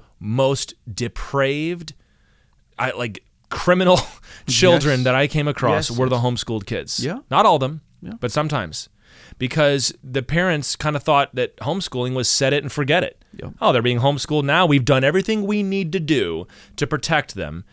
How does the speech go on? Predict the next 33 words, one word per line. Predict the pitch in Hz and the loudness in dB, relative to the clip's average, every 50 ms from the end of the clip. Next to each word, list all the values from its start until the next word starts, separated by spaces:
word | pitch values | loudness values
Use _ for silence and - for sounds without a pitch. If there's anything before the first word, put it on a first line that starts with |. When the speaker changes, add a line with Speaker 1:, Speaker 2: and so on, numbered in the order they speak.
| _ _ _ _ | _ _ _ _
Speaker 1:
And | 110 113 127 127 120 - - - - | -4 -2 -2 -2 -4 -6 -12 -16 -8
kids | - - 143 139 123 | -2 0 0 0 0
become | 113 117 - 123 110 104 95 | -4 -2 -2 -2 -2 -2 0
drug | 90 117 127 139 135 110 | 2 2 2 2 2 0
dealers | 127 131 135 131 131 127 127 123 - - | -2 0 0 0 0 0 0 -2 -2 -4
and | - 101 98 98 95 - - - - - - - | -6 -8 -8 -8 -10 -12 -8 -6 -6 -6 -6 -4
all | - 120 110 127 | -2 -2 0 2
the | 143 135 | 2 4
rest | 127 135 151 131 - | 4 4 2 2 0
of | - | 0
it. | 107 80 | -2 -2
I'm | 80 117 | -2 -2
Speaker 2:
<laughs> | 120 | -2
Yes. | 143 - | 0 0
Speaker 1:
serious | 139 147 165 156 117 98 92 - | 0 2 2 0 0 -2 -4 -4
about | - 104 98 | -2 -2 0
Speaker 2:
No, | 156 170 | 4 4
that's | 175 180 85 - | 4 4 2 0
Speaker 1:
that. | - | -4
Speaker 2:
true. | - 202 247 220 117 | -2 -2 -2 0 0
I, | 120 147 151 107 120 151 | 0 0 0 2 0 2
I | |
know | 175 180 202 | 2 2 2
the | 185 180 | 2 2
kids | 135 151 165 | 4 4 4
Speaker 1:
And | 175 170 | 4 2
Speaker 2:
you're | 165 156 | 0 0
talking | - 170 180 | 2 2 4
Speaker 1:
some | 180 185 208 277 | 6 6 6 6
Speaker 2:
about. | 311 | 6
Speaker 1:
of | 233 | 4
the | 220 | 2
kids | 180 - 143 143 135 139 170 175 175 - - | 0 2 2 2 4 4 2 2 0 -4 -6